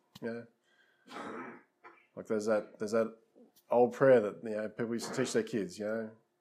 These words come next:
"I pray the Lord, my soul to keep," that sort of thing. And those sorts of things are good 'cause it helps give, give form and shape to our prayers. You know, I'm, I'm not, not against prayer books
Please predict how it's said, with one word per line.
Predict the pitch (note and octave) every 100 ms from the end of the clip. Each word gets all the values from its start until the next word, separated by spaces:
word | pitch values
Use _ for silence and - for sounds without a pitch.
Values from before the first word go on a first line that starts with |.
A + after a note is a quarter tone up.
| -
"I | A2+
pray | B2+ A#2+
the |
Lord, | A#2 A#2+ A#2+ A#2 - _ _ _
my | F2+
soul | F2+ A#2
to | A2+
keep," | A#2 A#2 A2+ _ _
that | G2+ -
sort | G#2+
of | G2+
thing. | F2+ - _ _ _ _ _ _ _ _ _ _ _ _ -
And | D#3 D#3 - -
those | G#3+ B3+
sorts | D#4 -
of |
things | G3+ G#3
are | C3+
good | - E3+ F2+ - _ _ _ _ _ _ _ _ _ _
'cause | C3+
it | D3+
helps | C#3+ F#3+ F#3+
give, | - D#3 C#3+ -
give | - D3
form | - - D#3+ E3
and | A2
shape | - D#3+ D#3+
to | - A#2+
our | A2
prayers. | - D#3+ E2+ F#2
You | A2+
know, | B2
I'm, | A#2 A#2
I'm | A#2
not, | B2+ B2+
not | C#3+
against | C#3 C3 -
prayer | C3+ D3+
books | - - -